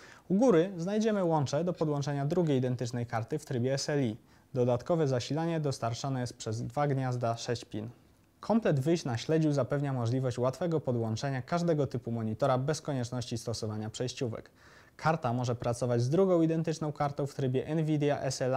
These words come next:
I, o ile tylko pozwoli na to płyta główna komputera. Dzięki technologii NVIDIA Physics wspomagane są także widoczne w grach zjawiska fizyczne. Karta daje radę nawet bardzo wymagającym grom przy wysokiej jakości obrazu.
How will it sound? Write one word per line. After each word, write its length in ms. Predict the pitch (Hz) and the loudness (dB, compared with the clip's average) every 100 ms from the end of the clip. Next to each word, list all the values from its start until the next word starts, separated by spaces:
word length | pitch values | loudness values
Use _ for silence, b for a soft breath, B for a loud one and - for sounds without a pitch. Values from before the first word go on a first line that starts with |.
| 131 | 2
I, 100 | 131 | 0
o 200 | - 170 | -4 0
ile 280 | 180 190 156 | 4 4 4
tylko 340 | - 139 - 131 | 2 -2 -2 -2
pozwoli 460 | 165 156 139 123 | 0 2 2 2
na 140 | 113 107 | 0 -2
to 120 | 120 | -4
płyta 300 | - 117 117 | -4 -2 -2
główna 320 | 120 110 110 | -2 -2 -4
komputera. 560 | 127 120 143 143 120 - - B B B | -4 -4 -2 0 0 -2 -14 B B B
Dzięki 300 | - 135 151 | -2 0 0
technologii 640 | 143 131 143 143 147 139 131 | 0 -2 -2 0 0 0 0
NVIDIA 380 | 139 147 135 | 0 2 2
Physics 580 | 131 196 165 139 - - - | 0 0 2 2 -2 -10 -18
wspomagane 580 | - - 185 180 180 175 | -14 -2 0 0 0 0
są 160 | 165 156 | 0 2
także 260 | 143 151 | 2 2
widoczne 420 | 165 170 139 147 | 2 4 2 0
w 60 | 139 | -2
grach 260 | 131 117 117 | 2 2 2
zjawiska 420 | 135 120 104 127 | 2 2 -2 -4
fizyczne. 520 | - 143 117 - 117 - - b b b | 0 2 2 0 -8 -10 -20 b b b
Karta 440 | - 196 - 107 117 | -6 -4 -2 -2 -2
daje 440 | 120 135 160 160 | 0 2 4 4
radę 280 | 147 147 147 | 4 2 2
nawet 260 | 139 120 113 | 2 0 2
bardzo 360 | 139 151 139 | 2 2 0
wymagającym 720 | 123 123 117 120 127 117 107 | 0 0 0 2 0 -2 -2
grom 220 | 110 123 127 | 0 0 -2
przy 160 | - | -4
wysokiej 440 | 113 107 110 120 113 | -4 -2 -2 -2 -2
jakości 440 | 110 117 110 110 | -2 -4 -6 -4
obrazu. 380 | 110 120 113 | -2 -2 -2